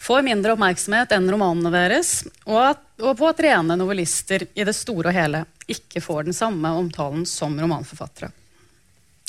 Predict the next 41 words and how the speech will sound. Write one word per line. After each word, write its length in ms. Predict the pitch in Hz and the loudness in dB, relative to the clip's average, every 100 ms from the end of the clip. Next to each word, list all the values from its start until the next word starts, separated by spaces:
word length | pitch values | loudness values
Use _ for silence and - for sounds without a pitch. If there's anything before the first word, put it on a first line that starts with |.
| - _ - - - - | -8 _ -20 -20 -20 -8
Men, 380 | 208 247 240 175 | 2 2 4 -2
og 140 | 175 208 | -2 2
det 80 | |
er 80 | 202 | 2
selvfølgelig 320 | 202 190 180 185 | 2 -2 0 0
et 80 | |
stort 180 | 196 185 | -2 -2
men 200 | 175 160 | 0 0
her, 160 | 156 170 | -2 -6
for 260 | - 208 220 | 0 0 2
ser 160 | - 220 | 0 2
man 140 | 277 | 2
på 80 | 294 | 2
den 140 | 311 311 | 2 2
norske 260 | - - | 0 -2
samtidslitteraturen, 1040 | 330 262 170 - 165 170 165 165 180 196 165 | 0 0 -2 -4 -4 -4 -4 -2 0 -2 -6
så 380 | 185 - 226 233 - - | -6 -4 0 0 -2 -4
er 380 | 202 196 254 277 | 2 4 4 2
bildet 320 | 269 160 170 | -2 0 -2
et 160 | 190 170 | -2 -2
litt 100 | 202 | 0
annet 400 | 170 - _ - - - - - - - - | -2 -6 _ -14 -14 -20 -20 -20 -20 -20 -6
enn 160 | - 214 | 0 2
det 140 | 196 | 2
Carver 280 | 202 170 165 | 2 0 2
da 80 | 170 156 - | 0 0 -4
i 60 | 185 | -4
sin 160 | 180 165 | -4 -4
tid 220 | 170 160 | -6 -4
antydet. 640 | 156 156 170 - 175 - - - | -4 -6 -8 -8 -10 -8 -8 0
Eh, 480 | 196 196 202 208 208 | 2 4 6 4 2
for 140 | - 240 | 2 2
her 80 | 196 | 2
til 140 | 208 | 2
lands 220 | 247 294 - | 0 0 0
så 60 | - | 2
er 220 | 190 269 | 2 2
jo 60 | 359 | 2
flere 320 | 262 185 180 | 2 4 2
av 60 | 180 | 2
våre 240 | 180 170 | 0 0